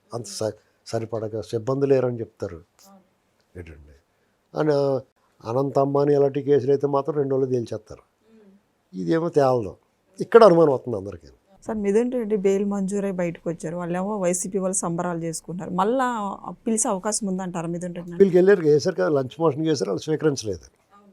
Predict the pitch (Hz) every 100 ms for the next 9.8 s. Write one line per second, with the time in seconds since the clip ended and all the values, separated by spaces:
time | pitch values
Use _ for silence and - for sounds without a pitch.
0 | - 165 - 190 156 143 - - - _
1 | _ _ - _ 110 - 151 160 147 117
2 | 123 170 170 147 127 117 196 262 - _
3 | _ _ _ - 117 156 - - 143 196
4 | 165 208 190 170 190 190 175 156 180 151
5 | 87 - - 104 113 131 165 156 180 165
6 | 123 85 - _ _ _ - 117 185 180
7 | 175 147 175 135 104 139 - - - _
8 | _ _ _ _ - 104 190 240 - _
9 | - - 143 117 101 131 175